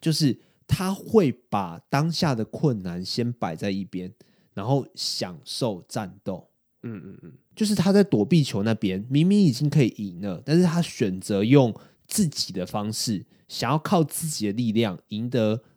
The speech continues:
Speaker 1: 比赛的胜负，然后连西索都配合他。
Speaker 2: 嗯。
Speaker 1: 然后我就说：“哇，干，真的要这样演哦。”因为如果在其他作品的话，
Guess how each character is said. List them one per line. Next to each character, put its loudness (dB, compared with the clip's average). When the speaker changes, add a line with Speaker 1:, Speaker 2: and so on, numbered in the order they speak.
Speaker 1:
比 -6
赛 -2
的 -2
胜 0
负， -8
然 0
后 4
连 4
西 -2
索 -2
都 -2
配 -2
合 -10
他。 -10
Speaker 2:
嗯。 -14
Speaker 1:
然 -14
后 4
我 2
就 2
说 6
：“哇， 6
干， 4
真 6
的 6
要 6
这 2
样 6
演 0
哦。” -14
因 2
为 -2
如 2
果 4
在 2
其 -4
他 0
作 0
品 -2
的 -2
话， 6